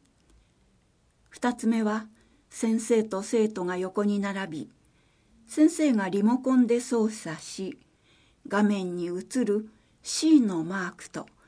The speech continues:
同じ形にしてみよう。生徒はCのマークでチャレンジ。四、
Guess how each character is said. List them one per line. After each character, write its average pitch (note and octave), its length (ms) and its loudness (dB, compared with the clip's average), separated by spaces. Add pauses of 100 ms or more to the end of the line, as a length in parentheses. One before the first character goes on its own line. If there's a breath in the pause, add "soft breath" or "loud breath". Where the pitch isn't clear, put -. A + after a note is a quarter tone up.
(260 soft breath)
同 E3 140 -6 (160)
じ G3+ 140 -6
形 A3 460 -4
に B3 140 4
し - 100 -4
て A#3+ 140 4
み A#3 160 2
よ A#3 140 0
う。 D#3 100 -8 (2000)
生 C#4 280 0
徒 B3 180 0
は A#3+ 220 -2 (480 soft breath)
C G3 400 -2
の E3 180 -4
マ G3+ 200 -4
ー F#3+ 100 -6
ク - 220 -18
で F#3+ 340 -12 (480)
チ - 100 -8
ャ C#4+ 80 -2
レ D4 100 0
ン F3+ 200 0
ジ。 - 200 -16 (1600)
四、 G#3 380 -2